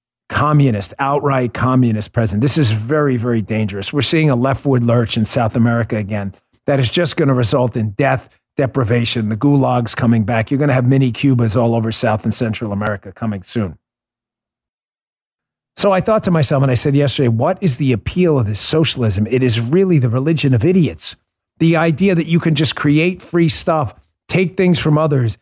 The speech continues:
even though you didn't earn them, take them for yourselves, and that others are gonna continue to give you stuff.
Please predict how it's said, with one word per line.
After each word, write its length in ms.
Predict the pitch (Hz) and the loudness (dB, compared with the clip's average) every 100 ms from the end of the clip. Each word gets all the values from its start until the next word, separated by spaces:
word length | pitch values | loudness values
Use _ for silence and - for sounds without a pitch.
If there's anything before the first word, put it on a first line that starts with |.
| _ - | _ -2
even 220 | 180 175 | 2 4
though 100 | 175 | 2
you 220 | 160 151 190 | 2 2 2
didn't 220 | 190 156 | 2 2
earn 280 | 151 160 147 | 2 2 4
them, 200 | 110 110 | 2 0
take 280 | 160 170 | 0 0
them 120 | - 131 | 0 0
for 120 | 165 | 2
yourselves, 540 | 151 131 - 165 147 | 2 2 0 0 0
and 100 | 139 | 0
that 100 | 139 | 0
others 300 | 147 165 165 | 0 0 0
are 60 | 143 | 2
gonna 160 | 151 143 | 0 0
continue 480 | 147 120 175 170 | -2 0 2 4
to 80 | 151 | 2
give 220 | 127 185 | 2 2
you 100 | 180 | 2
stuff. 320 | 131 - 95 | 2 0 -4